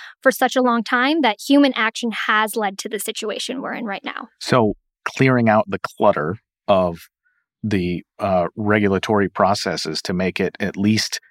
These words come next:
Speaker 2: straightforward in terms of getting these nearly universally recognized important processes going, what needs to happen?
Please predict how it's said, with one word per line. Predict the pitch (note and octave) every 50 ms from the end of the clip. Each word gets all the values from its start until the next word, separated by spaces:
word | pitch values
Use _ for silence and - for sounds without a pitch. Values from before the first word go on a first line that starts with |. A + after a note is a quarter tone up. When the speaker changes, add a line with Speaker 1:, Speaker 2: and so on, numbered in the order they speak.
| _ _ _ _ -
Speaker 2:
straightforward | - - - - - A2 F#2+ - - - - A#2 G#2 F#2+ E2+ D2+ D#2 D2+ C#2+ - - _ _ _ _ _ _ _ _ _ _ -
in | G2+ F#2
terms | - - G#2 F#2 F2+ F2+
of | F#2+ F2 F2 F2 F2
getting | - G2 F#2 G#2 G2 F#2 F2+
these | E2+ F2+ F2 F2 E2+ - - - - _ _ _ _ _ _ _ _ _ _ _ - -
nearly | F#2 G2 A2+ A#2 A#2 A2+ A2+ A2 A2 G#2+
universally | G#2 G2+ F#2+ F#2+ G2+ G2 G2 F#2 G#2 G#2+ G#2+ - G#2+ F#2+ F#2+ F2+ E2
recognized | E2 F2+ F2+ F#2+ - G2+ F2+ F#2 F#2 F2+ F2 F2+ F2+ F2+ F2+ - -
important | - G2 F2 D#2+ - - A2+ A2 - F2 F2+ -
processes | - - G2+ F2+ F2 - G#2 F2+ E2 F2 D#2 D#2+
going, | - G#2 G#2 G#2 F#2+ E2 D#2+ E2 E2+
what | F#2 - F2+
needs | F#2 F2 D#2+ -
to | - D#2
happen? | D2 D#2 C#2+ - - - -